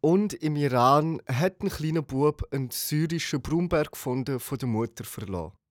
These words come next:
Er hat den aufgenommen und dort zuerst grossgezogen. Ähm, wie aber Krieg überall Not ins Land bringt,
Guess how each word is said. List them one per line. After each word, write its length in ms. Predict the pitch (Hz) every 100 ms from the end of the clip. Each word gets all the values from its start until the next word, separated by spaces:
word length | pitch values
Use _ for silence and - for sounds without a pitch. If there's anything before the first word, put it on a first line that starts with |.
| -
Er 260 | 139 175
hat 260 | 170 175 -
den 220 | 170 165
aufgenommen 720 | - 196 220 - 180 160 170 -
und 280 | 147 139
dort 360 | 151 151 - 147
zuerst 320 | - 135 -
grossgezogen. 840 | - 127 139 - - 107 95 95 - - _
Ähm, 340 | 113 120 120 113
wie 120 | 131
aber 280 | 131 123 -
Krieg 380 | - - 131 123
überall 540 | 135 139 123 120 127 - _ _
Not 380 | 127 120 143 -
ins 200 | 147 -
Land 340 | 120 120 131 -
bringt, 380 | 120 120 -